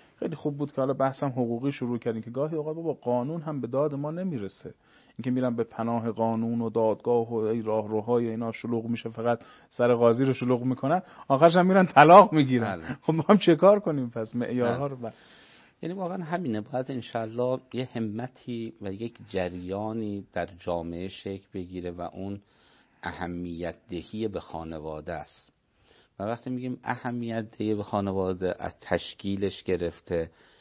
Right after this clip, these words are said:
Speaker 2: حفظش گرفته، تولید نسل و ایجاد نسل و فرزندآوریش گرفته، تربیت نسل گرفته و واقعاً باید رسانه‌های ما ابعاد مختلفی رو تو این زمینه ورود بکنن.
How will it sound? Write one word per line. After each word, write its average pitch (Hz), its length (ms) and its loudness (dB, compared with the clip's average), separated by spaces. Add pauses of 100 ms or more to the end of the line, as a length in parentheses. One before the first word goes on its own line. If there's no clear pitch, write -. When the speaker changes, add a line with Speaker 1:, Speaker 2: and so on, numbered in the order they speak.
(220)
Speaker 2:
حفظش - 600 -6
گرفته، 82 640 -4 (100)
تولید 90 500 -2
نسل 90 560 -2
و 87 40 -2
ایجاد 87 600 -2
نسل 85 500 -6
و 85 40 -6
فرزندآوریش 85 1080 -8
گرفته، 87 540 -8 (640)
تربیت 92 600 0
نسل 101 540 -4
گرفته 85 500 -4
و 90 100 -6
واقعاً 92 500 -2 (560)
باید 107 200 2 (160)
رسانه‌های 95 920 -2
ما 98 420 -4 (500)
ابعاد 95 520 0
مختلفی 95 720 -6
رو 101 100 -2
تو 92 160 -8
این 85 120 -6
زمینه 87 440 -6
ورود 92 460 -6
بکنن. 123 440 -4